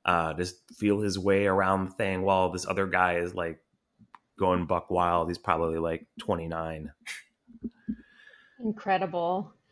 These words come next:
Speaker 2: I feel like, yeah, that's the thing. Like, Mick Fleetwood's are kind of fun because he does that. Like, there's the one, I think it's in, like, World Turning where he comes out from behind the drum kit then and he's, like, playing bongos or something and he's just, like, a madman.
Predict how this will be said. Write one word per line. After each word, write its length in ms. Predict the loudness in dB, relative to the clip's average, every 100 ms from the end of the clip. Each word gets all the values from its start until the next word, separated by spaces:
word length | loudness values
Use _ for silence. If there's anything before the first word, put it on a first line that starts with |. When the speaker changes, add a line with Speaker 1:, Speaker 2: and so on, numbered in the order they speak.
| -20 -10 0
Speaker 2:
I 80 | 2
feel 160 | 6
like, 160 | 6 6
yeah, 220 | 6 6
that's 200 | 4 -2
the 80 | 0
thing. 160 | 2
Like, 160 | 2 0
Mick 220 | -2 -2
Fleetwood's 480 | -6 -8 -2 -2 2
are 80 | 2
kind 440 | 0 -4 -2 0
of 120 | 0 -2
fun 580 | -2 0 2 0 0
because 380 | 0 -2 -2 -4
he 140 | -4 0
does 340 | 2 2 0
that. 360 | 0 2 2 -2 _
Like, 160 | -10 -8 0
there's 220 | 0 0
the 120 | -4
one, 760 | -6 -4 -4 -2 -4 -4 -4 -6
I 60 | -10
think 240 | -10 -6
it's 180 | -6 -4
in, 80 | -6
like, 220 | -6 -6
World 280 | -6 -6 -10
Turning 380 | -10 -8 -8 -8
where 220 | -10 -10
he 420 | -12 -8 -8 -10 -14 _ _ _ _ _ _
comes 260 | 2 4 4 0
out 200 | -4 -2
from 200 | 0 0
behind 420 | -2 -4 0 -2
the 40 |
drum 280 | 0 -2 -2
kit 220 | 0 0 2
then 220 | 2 2
and 220 | -2 -6
he's, 80 | -6
like, 180 | -8 -6
playing 320 | -6 -4 -4
bongos 520 | -4 -6 -2 -2 -2
or 80 | -2
something 360 | -2 -2 -2 -4
and 80 | 0
he's 240 | -2 -2
just, 260 | -6 -8 _
like, 240 | -8 -6
a 120 | -4 -4
madman. 880 | -4 -6 -4 -4 -4 -4 -4 -6